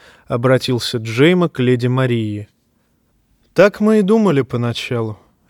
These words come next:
Леди Мария, несмотря на тронувшую волосы седину, была все еще красива.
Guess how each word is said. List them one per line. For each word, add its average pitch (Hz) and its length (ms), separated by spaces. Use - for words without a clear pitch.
Леди 139 320
Мария, 139 400
несмотря 160 540
на 156 120
тронувшую 147 640
волосы 135 440
седину, 127 520
была 123 400
все - 280
еще 151 280
красива. 120 680